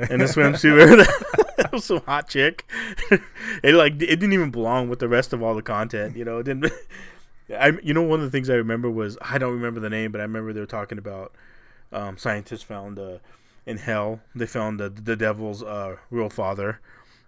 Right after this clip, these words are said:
Speaker 2: and he's, like, ten times worse, or his uncle. It was, it was the devil's
Speaker 1: Yeah.
Speaker 2: uncle. And he, and it was like, "If you think the devil's bad, he's, like, twenty times worse. We better hope that he never gets out." <laughs> It was like,
Speaker 1: The de-, it was, uh, his
Speaker 2: it was
Speaker 1: devil's
Speaker 2: like,
Speaker 1: uncle?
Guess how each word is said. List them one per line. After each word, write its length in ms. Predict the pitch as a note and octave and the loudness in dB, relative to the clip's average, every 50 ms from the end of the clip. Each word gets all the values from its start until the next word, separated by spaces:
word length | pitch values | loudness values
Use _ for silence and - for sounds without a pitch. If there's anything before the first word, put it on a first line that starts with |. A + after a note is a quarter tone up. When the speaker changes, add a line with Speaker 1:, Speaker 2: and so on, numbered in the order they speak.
| _ - | _ -8
Speaker 2:
and 140 | A2+ G#2+ A2+ | -6 -4 -4
he's, 180 | B2+ B2 A2+ | -4 -2 0
like, 180 | A#2 G#2 G2+ G2+ - _ | 0 -2 -2 -4 -10 _
ten 180 | - C3 A#2 G#2 | -4 -4 -4 -2
times 280 | - A#2+ G#2 G#2+ G#2 G#2 | -2 -4 -4 -4 -4 -6
worse, 300 | G2 G2+ G2+ A2 A#2 - | -4 -4 -4 -4 -2 -2
or 120 | D#3 C#3 D3+ | 0 2 2
his 160 | D#3+ C3+ C3+ | 2 2 2
uncle. 300 | B2+ C3+ C3 - G#2 G#2+ | 0 0 -2 -4 -6 -4
It 60 | A2+ | -2
was, 200 | A#2+ B2 B2 C#3 | -2 -2 -2 -2
it 60 | C#3 | -4
was 100 | B2+ B2 | -4 -4
the 60 | A#2+ | -2
devil's 340 | A2+ A#2+ A#2+ A2+ A2+ A2 A2 | 0 0 0 0 0 -4 -2
Speaker 1:
Yeah. 60 | A2 A2 B2 | -2 -2 -2
Speaker 2:
uncle. 240 | A#2+ A#2 A#2 A#2+ A#2+ - - - - - - - - - - - - - | 0 -2 -2 -4 -6 -8 -18 -20 -20 -20 -20 -20 -20 -20 -20 -20 -10 -2
And 200 | C3+ C3+ C3 C3+ | -2 0 2 2
he, 160 | F3 F#3 D#3+ | 2 4 4
and 120 | C#3 C3+ C3 | 4 4 4
it 40 | |
was 80 | B2+ B2 | 2 0
like, 180 | A#2+ A2 A2+ B2 | -2 -2 -2 -8
"If 240 | - - C3+ A#2 | -2 -2 -2 0
you 100 | C#3+ D#3 C#3+ | 0 -2 2
think 200 | - D#3+ D3 C3+ | 2 0 2 2
the 60 | C3+ | 0
devil's 320 | B2 B2+ B2+ B2+ B2+ B2+ A#2 | 4 6 6 6 6 2 2
bad, 260 | A#2 A2+ A2 G#2+ G#2+ | 2 2 2 2 2
he's, 160 | A#2+ B2+ - | 0 0 0
like, 120 | B2 A2 - | -2 -2 0
twenty 200 | - C3 B2+ A#2+ | -2 -2 -2 0
times 180 | - B2+ B2 - | 0 4 6 8
worse. 420 | - - - A#4+ A4+ - - - | 8 8 8 6 6 4 4 4
We 80 | - C3+ | 0 2
better 200 | C3 C3+ B2+ B2 | 4 6 6 6
hope 180 | C3 C3+ B2 - | 6 6 4 4
that 140 | - B2+ C3 | 2 0 2
he 80 | D#3 | 2
never 260 | D3 C#3+ C#3 C3 C#3 C3 | 2 2 2 2 2 2
gets 220 | C3+ C#3+ C#3+ E3 | 2 2 6 6
out." 220 | D3 C3+ C#3+ - - - - - | 8 8 8 6 4 0 -6 -8
<laughs> 140 | - - - | -8 -6 -8
It 100 | - - - | -10 -4 0
was 220 | C4 G#3+ F#3+ - | 0 0 0 0
like, 240 | A3 G3 F#3 - - | -4 -6 -6 -6 -2
Speaker 1:
The 120 | - D3+ C#3 | 0 0 0
de-, 140 | C#3 D3+ | 2 2
it 20 | C#3 | 4
was, 140 | C3+ C3+ C#3+ | 4 4 2
uh, 80 | C#3 A2+ | 0 0
his 100 | B2 B2+ | 0 0
Speaker 2:
it 60 | A#2+ | 0
was 80 | A#2+ | 2
Speaker 1:
devil's 220 | B2 B2 B2+ C#3 C3 - | 2 2 2 2 2 2
Speaker 2:
like, 60 | A#2+ | 4
Speaker 1:
uncle? 460 | A2+ B2 C3+ C3+ F3 F3+ F3+ A#3+ | 2 2 2 0 -2 -2 -2 -4